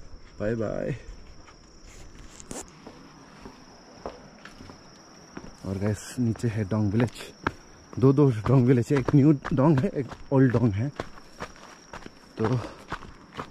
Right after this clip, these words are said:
ये देखिए, ऐसा village का नज़ारा दिखा देते हैं।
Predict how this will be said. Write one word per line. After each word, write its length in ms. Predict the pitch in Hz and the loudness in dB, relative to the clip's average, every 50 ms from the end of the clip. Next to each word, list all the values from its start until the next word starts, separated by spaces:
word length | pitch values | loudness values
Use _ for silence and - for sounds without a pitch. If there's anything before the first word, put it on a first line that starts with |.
| - - - - - - - - - | -18 -20 -20 -20 -14 -12 -10 -6 -4
ये 80 | 104 98 | -4 -4
देखिए, 360 | - 98 92 - - - - - - - - - - - - - - - - - - 104 | -4 -4 -6 -4 -4 -4 -4 -4 -8 -18 -20 -20 -20 -20 -18 -16 -16 -16 -16 -10 -8 -6
ऐसा 140 | 101 101 117 | -4 -2 0
village 300 | 104 113 107 113 107 - | 2 2 2 2 0 0
का 80 | 120 | -2
नज़ारा 300 | 107 98 90 101 104 104 | -2 0 0 0 0 0
दिखा 260 | 104 90 98 - 104 95 | 0 -2 -2 -4 -4 -4
देते 240 | 85 95 - - | -4 -6 -8 -8
हैं। 100 | 90 82 | -8 -10